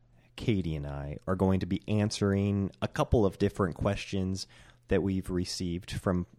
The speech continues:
some of you regarding singleness. Now, if you're not single, do not fret. I feel like this message, or not this message, this podcast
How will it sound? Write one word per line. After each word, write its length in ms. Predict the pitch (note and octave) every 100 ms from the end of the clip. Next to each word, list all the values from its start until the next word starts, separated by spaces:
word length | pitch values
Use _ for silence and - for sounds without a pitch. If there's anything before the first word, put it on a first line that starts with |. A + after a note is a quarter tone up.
| -
some 200 | - F2+
of 160 | E2 - -
you 340 | F#2 F2 F2 B2 - - - - -
regarding 640 | - G#2 G2+ G2 G2+ G2+ -
singleness. 880 | - - G2+ G#2+ F#2 E2 C#2+ - - - - - - -
Now, 560 | G2 F#2 F2+ F2+ E2+ - - - - -
if 160 | G#2+
you're 120 | G2+ G#2
not 300 | G#2 G#2+ -
single, 560 | - A2 G#2+ A#2+ C#3+ - _ _ _ - - G2
do 140 | G2
not 200 | F#2+ F#2+
fret. 340 | - F#2+ E2+ _ _ -
I 40 | -
feel 300 | - F#2+ F#2
like 320 | F#2 E2 -
this 460 | E2+ F2 - - - _ -
message, 720 | F#2+ F2+ - F#2+ G2 - - _ -
or 80 |
not 220 | F#2 E2+ F2
this 180 | -
message, 380 | E2+ E2 - D#2+
this 120 | E2+
podcast 840 | - - F2+ F2 - E2 D#2+ -